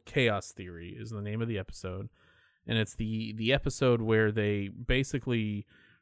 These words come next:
roll a bunch of dice, and the character Abed keeps talking about how they're creating different timelines.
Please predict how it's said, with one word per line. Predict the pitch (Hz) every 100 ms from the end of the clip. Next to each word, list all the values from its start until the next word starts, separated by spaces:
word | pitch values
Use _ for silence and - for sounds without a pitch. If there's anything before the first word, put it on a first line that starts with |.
| -
roll | 117 123 143
a | 135
bunch | 131 131
of | 143 117
dice, | 104 95 95 - - -
and | 107 101
the | 101
character | 95 - 110 107 113
Abed | 92 98 101 101 101 -
keeps | - 117 -
talking | 101 98 104
about | 98 98
how | 104 98
they're | 95
creating | - 107 98 98 95
different | 107 98 - -
timelines. | - 82 - - - 110 -